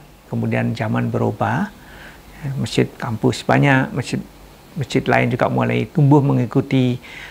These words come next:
apa yang dilakukan di Salman ya. Salman memang tidak seramai dulu, tapi saya kira maknanya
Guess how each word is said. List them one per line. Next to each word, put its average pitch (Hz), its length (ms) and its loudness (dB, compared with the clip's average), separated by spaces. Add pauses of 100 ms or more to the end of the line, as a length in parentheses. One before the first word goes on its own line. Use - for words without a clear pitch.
(120)
apa 123 220 0
yang 113 80 0
dilakukan 120 340 0
di 117 140 -4
Salman 147 420 2
ya. 127 160 -2 (400)
Salman 147 400 2
memang 170 240 2
tidak 131 300 2
seramai 127 320 -2
dulu, 156 320 2
tapi 175 640 -2
saya 143 180 -4
kira 139 540 -2 (400)
maknanya 156 880 0